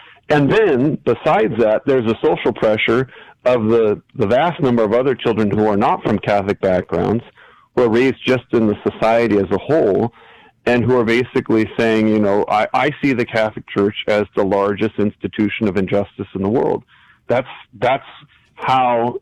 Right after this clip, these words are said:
you know, very many non-Catholic young people come to college. And so, um, young Catholic people are getting it from all sides. And so one of the points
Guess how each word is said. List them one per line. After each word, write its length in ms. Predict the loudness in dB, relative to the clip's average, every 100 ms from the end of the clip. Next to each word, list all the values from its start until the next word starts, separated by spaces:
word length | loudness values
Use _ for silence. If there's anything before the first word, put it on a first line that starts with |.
| _
you 180 | -2 0
know, 240 | 2 0 0
very 300 | 0 0 0
many 300 | -2 -2 -2
non-Catholic 920 | -2 -2 -4 -4 -4 -2 -4 -4 -2
young 240 | -2 -2
people 320 | -4 -4 -4
come 240 | -4 -4 -4
to 80 |
college. 580 | -4 -2 -2 -2 -4 -6 -14 -20 -20 _ _ -4
And 300 | -2 -2 -4 -4
so, 460 | -2 0 0 -4 -8 _ -4
um, 240 | -2 0
young 180 | -2 -2
Catholic 360 | -2 -2 -4 -4
people 240 | -2 -2
are 60 | -2
getting 280 | -2 -2
it 80 | -4
from 180 | -4 -2
all 160 | -4 -4
sides. 340 | -4 -2 -4 -8 _ _ _ -20 _ _ -4
And 220 | -2 -2 -2
so 120 | -2
one 180 | 0 0
of 80 | -2
the 80 | -2
points 340 | -2 -2